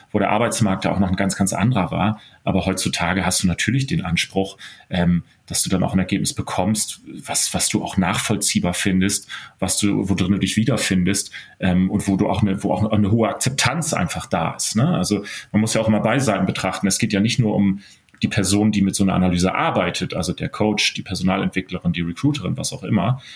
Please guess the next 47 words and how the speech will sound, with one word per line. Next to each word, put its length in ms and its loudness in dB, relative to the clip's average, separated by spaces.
sondern 220 0
es 120 -2
geht 120 0
ja 80 2
auch 80 -2
immer 140 2
darum, 300 2
wie 100 2
fühlt 320 0
sich 260 0
eigentlich 360 0
der 120 0
Mensch 300 2
dabei, 300 0
der 160 -2
das 220 -2
macht? 360 0
Wie 40 -4
fühlt 240 0
sich 120 -4
der 120 0
Mensch, 260 2
der 100 -2
diesen 200 -4
Fragebogen 480 -2
durchklickt? 520 -2
Ähm, 360 0
und 200 2
da 320 2
ist 380 -4
es 80 0
dann 140 0
schon 200 0
sinnvoll, 360 0
auf 140 0
ein, 400 -2
auf 160 -6
ein 60 -4
Instrument 420 -2
zu 200 -4
achten, 360 -4
wo 140 -2
dann 200 0
eben 200 -2
auch 120 -12
die 120 -4
Ergebnisse 600 -4